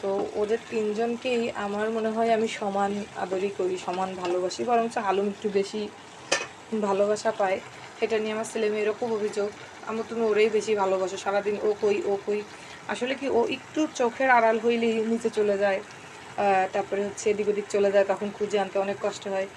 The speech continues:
আমি একটু মানে ওকে চোখের আড়াল করি না। আর দেখতেই তো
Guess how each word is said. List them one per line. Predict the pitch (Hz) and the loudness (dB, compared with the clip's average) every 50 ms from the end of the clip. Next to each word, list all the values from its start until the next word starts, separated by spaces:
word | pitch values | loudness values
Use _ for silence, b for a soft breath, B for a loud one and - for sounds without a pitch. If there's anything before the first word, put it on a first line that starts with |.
| - - - - - - - - | -18 -18 -18 -18 -18 -18 -14 -8
আমি | - 214 220 240 | -4 -2 0 0
একটু | 262 262 - - 277 285 | -2 -2 -4 -4 -2 -2
মানে | 277 269 269 262 | 0 2 2 0
ওকে | 254 226 247 | 0 0 -2
চোখের | 240 - 233 226 240 226 | -4 -4 -4 0 2 2
আড়াল | 220 202 196 190 185 - | 2 2 2 0 -2 -2
করি | 208 190 175 | -2 -2 -2
না। | 175 180 180 - - - - - - - - | -4 -6 -10 -12 -16 -18 -18 -18 -16 -6 0
আর | - 226 226 220 220 214 208 | 2 4 6 6 4 4 4
দেখতেই | 220 247 240 - - 285 | 4 2 2 2 -2 0
তো | - 262 | 2 2